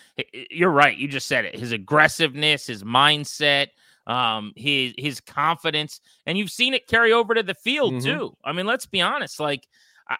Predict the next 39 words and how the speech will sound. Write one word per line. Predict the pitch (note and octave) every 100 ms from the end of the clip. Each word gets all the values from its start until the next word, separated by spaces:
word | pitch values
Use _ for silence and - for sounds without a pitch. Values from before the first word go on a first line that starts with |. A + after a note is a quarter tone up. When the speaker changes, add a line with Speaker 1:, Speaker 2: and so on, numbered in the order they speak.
| -
Speaker 1:
I, | E3+ F3+
I'd | G3
have | F#3+ E3+ -
to |
look. | A2+ C#3+ C#3 -
I | C3+
can't | - C#3+ -
think | C#3+ C#3+
of | C3 A2+ B2
any | B2 A#2+ A#2 -
obvious | A#2+ A#2 A#2+ A2 -
bad | A#2 A2+
errors | G#2+ B2 C3 -
he's | A2+ A2
made | G#2+
in | G2
a | F#2+
while. | C#3+ B2+ G2
But | A#2+ A#2 _ _ -
I | A#3
guarantee | A3+ A#3 F3 - G3
if | D3+ D#3
you | E3+
look | F3+
at | D3+
his | A#2+
defensive | B2+ - F#3 - C3+
numbers | A#2+ A#2 A2 -
since | A#2 A2+
July, | - G#2+ G#2 G2 G2 _ _ D3+
this | C#3
is | C#3+
the | B2+
best | C#3+ C3 -
stretch | D3 B2+
on | B2 A2
defense | D3 E3+ A#2 G#2+
he's | A2 G#2+
had, | G2+